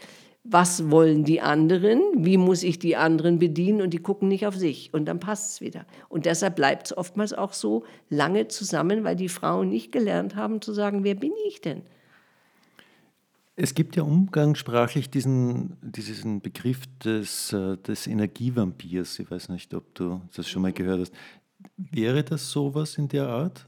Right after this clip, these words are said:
Speaker 2: Also, dass ein ständiger Energieabzug passiert? Weil ich muss ja dann als Partner oder Partnerin von jemandem mit einer narzisstischen Störung oder mit einem ausgeprägten Narzissmus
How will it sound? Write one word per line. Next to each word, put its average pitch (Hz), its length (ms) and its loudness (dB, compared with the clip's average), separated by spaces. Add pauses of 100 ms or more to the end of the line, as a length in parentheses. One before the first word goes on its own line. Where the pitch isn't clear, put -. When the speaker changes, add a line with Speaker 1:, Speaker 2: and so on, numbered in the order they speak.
Speaker 2:
Also, 117 220 -2
dass - 420 -4
ein 117 160 -2
ständiger 123 380 -2
Energieabzug 117 920 -4
passiert? 139 460 -6
Weil 107 280 -4 (360)
ich - 140 -10
muss 131 220 -2
ja 143 60 2
dann 127 360 -2
als 110 440 -4
Partner 110 440 -4
oder 117 100 -4
Partnerin 117 640 -4
von 123 160 -4
jemandem 113 300 -2
mit 113 120 -2
einer 110 160 0
narzisstischen 110 600 -4
Störung 113 500 -4
oder 101 180 -4
mit 104 160 0
einem 98 320 -2
ausgeprägten 104 600 -4
Narzissmus 110 560 -6